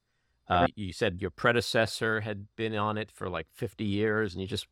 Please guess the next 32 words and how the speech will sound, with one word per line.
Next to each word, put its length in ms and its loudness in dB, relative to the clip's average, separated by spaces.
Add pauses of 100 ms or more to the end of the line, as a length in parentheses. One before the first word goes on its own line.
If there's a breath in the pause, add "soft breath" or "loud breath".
felt 240 2
you 120 -4
needed 240 -2
to 60 -8
do 80 -4
something 340 -4
else. 400 -4
But 100 -4
then 200 4
you 140 0
got 280 4
on 260 4
that 200 0
committee 440 2
and 140 2
then 120 0
all 80 -2
of 60 -2
a 40 -6
sudden 300 -4
history 500 -6
dropped 380 -6
in 120 -6
your 160 -2
lap 380 2
and 120 -6
you 140 -2
were 120 -2
an 100 -4
integral 360 -2
part 300 2
of 180 0